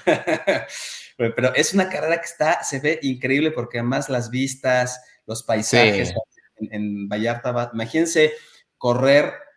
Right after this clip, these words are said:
Speaker 1: pues, a la, al nivel del mar, pero en la selva, ¿no? Porque, pues, esto es, esto es, esto es, pues, esto es montaña, ¿no? Pero, pues, en Vallarta, eh,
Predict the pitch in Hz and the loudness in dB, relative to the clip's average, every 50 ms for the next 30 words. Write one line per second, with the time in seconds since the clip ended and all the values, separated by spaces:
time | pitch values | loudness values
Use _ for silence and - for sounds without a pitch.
0 | _ _ - 113 113 - - - - - 107 107 107 107 104 104 104 104 104 107 | _ _ -8 -6 -6 -6 -6 -10 -4 -4 -2 0 2 0 0 0 0 -2 -2 0
1 | 107 113 120 143 156 160 147 139 131 123 120 123 131 139 160 180 180 - - 113 | 0 0 2 4 4 4 4 2 2 2 2 2 2 2 2 0 -2 -2 -2 -2
2 | 107 107 101 101 95 92 - - 135 131 131 117 107 92 90 107 139 165 - 113 | 0 0 0 0 -2 -2 -4 -2 0 0 0 0 0 -2 -2 -4 -6 -6 -6 -8
3 | 98 - 98 95 - 113 117 - 143 135 - - - 113 113 - - 120 117 117 | -10 -10 -14 -14 -14 -14 -12 -10 -10 -10 -10 -10 -12 -14 -14 -10 -6 -6 -6 -6
4 | 117 - - - 123 - - 117 113 - _ - 113 120 147 131 117 101 90 - | -6 -10 -14 -16 -18 -16 -14 -14 -14 -14 _ -14 -10 -8 -6 -4 -2 -4 -2 0
5 | 104 120 120 113 98 87 - - _ - 98 120 156 208 196 _ - - 92 90 | 0 2 2 2 0 -2 -6 -14 _ -10 -8 -6 -6 -8 -10 _ -14 -12 -10 -10
6 | 87 - _ - - 98 95 101 101 101 110 113 117 - 123 120 - - 95 | -10 -12 _ -12 -8 -6 -4 -2 0 0 0 0 0 -2 -6 -8 -8 -10 -10